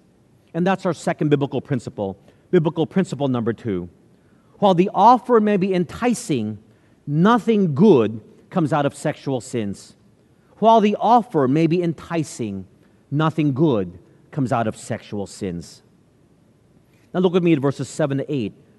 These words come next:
of Proverbs chapter five. "Therefore, hear me now, my children,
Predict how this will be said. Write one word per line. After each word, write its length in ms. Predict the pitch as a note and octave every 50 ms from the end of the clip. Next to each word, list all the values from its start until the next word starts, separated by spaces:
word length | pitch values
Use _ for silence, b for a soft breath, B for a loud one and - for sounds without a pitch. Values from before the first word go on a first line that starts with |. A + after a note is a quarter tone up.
| b b b
of 100 | A#2 G#2+
Proverbs 380 | - - C3+ B2 A2+ A#2 - -
chapter 300 | - A#2+ G#2+ - - G#2
five. 460 | - - G2+ F#2+ F#2 F2 F2 - - _ _ _ _ _ _ _ _ _ _ _ _ _ _ _ _ _ _ _ b b b b b b
"Therefore, 500 | b C#3 G3+ A3 A#3 A3+ - G3+ D#3+ D3
hear 280 | C#3 - - F#3+ G3+ G3
me 140 | F#3+ F#3 F3
now, 200 | E3+ E3 D#3+ D3+
my 160 | C#3+ C3 B2
children, 560 | - - - C3+ A#2 G2 G#2+ G2+ F#2+ F#2+